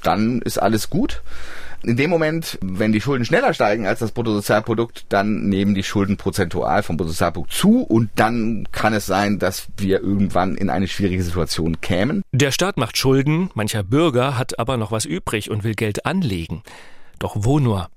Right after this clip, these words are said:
Speaker 2: in Zeiten niedriger Zinsen? Auch darüber haben wir gesprochen. Wann kommt die gute alte Zeit zurück, als es Bundesschatzbriefe gab und man kriegte darauf fünf Prozent Zinsen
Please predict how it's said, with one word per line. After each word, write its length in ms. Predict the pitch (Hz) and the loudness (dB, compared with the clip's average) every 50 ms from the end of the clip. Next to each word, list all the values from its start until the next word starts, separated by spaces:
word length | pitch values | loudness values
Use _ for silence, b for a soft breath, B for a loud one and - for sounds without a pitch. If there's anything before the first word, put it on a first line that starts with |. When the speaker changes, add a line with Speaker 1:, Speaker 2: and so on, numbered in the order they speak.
| - | -8
Speaker 2:
in 100 | - 101 | -4 -2
Zeiten 360 | 101 - - 113 110 98 113 107 | 0 0 0 0 -2 -2 -2 -2
niedriger 400 | 107 104 - - 131 135 - - | -2 -2 -2 -2 -2 -2 0 0
Zinsen? 440 | - - 101 98 92 - - 90 | -2 -2 -2 -2 -4 -4 -4 -4
Auch 180 | 85 - - - | -6 -8 -8 -4
darüber 600 | - - 107 110 120 120 143 139 151 147 139 113 | -2 -2 -2 -2 0 -2 -2 0 0 0 0 0
haben 200 | 110 104 110 107 | 0 0 0 -2
wir 100 | 104 107 | -2 -2
gesprochen. 500 | 123 135 - - - - - - - - - - - _ | -2 -4 -6 -6 -6 -6 -6 -6 -8 -12 -14 -18 -14 _
Wann 300 | - 120 117 139 156 160 | -4 0 0 2 2 0
kommt 280 | - - 151 143 135 - | 2 2 0 0 2 0
die 100 | 127 110 | -2 0
gute 320 | - 135 160 - 160 - | 0 0 2 4 2 4
alte 240 | 127 123 120 123 117 | 2 2 0 0 0
Zeit 320 | - - 123 113 135 - | 0 0 2 0 0 2
zurück, 380 | - - 120 123 127 - - - - | 2 2 2 2 2 0 -2 -4 -2
als 260 | - 117 113 - - | -2 0 0 0 0
es 120 | 120 - - | -2 -2 0
Bundesschatzbriefe 1040 | - 127 131 139 139 131 - - - 120 131 - - - - 120 113 113 - 123 | 0 0 2 4 4 2 2 2 0 0 -2 -2 -6 -4 0 0 0 0 0 -2
gab 400 | 107 104 101 98 104 - - - - | -2 0 0 0 -2 -2 -4 -10 -6
und 140 | - 127 113 | -4 -2 0
man 160 | 107 101 104 | 0 -2 -2
kriegte 360 | - - 120 113 - - 120 | -2 -2 -4 -2 -2 -2 -2
darauf 260 | 107 107 98 101 104 - | 0 0 0 0 -2 -2
fünf 260 | - - 120 117 - | -2 -4 -4 -4 -4
Prozent 380 | - - 107 - - 196 98 | -6 -4 -4 -4 -4 -2 -2
Zinsen 440 | - - 127 139 135 139 131 131 - | 0 0 0 0 2 0 0 -2 -2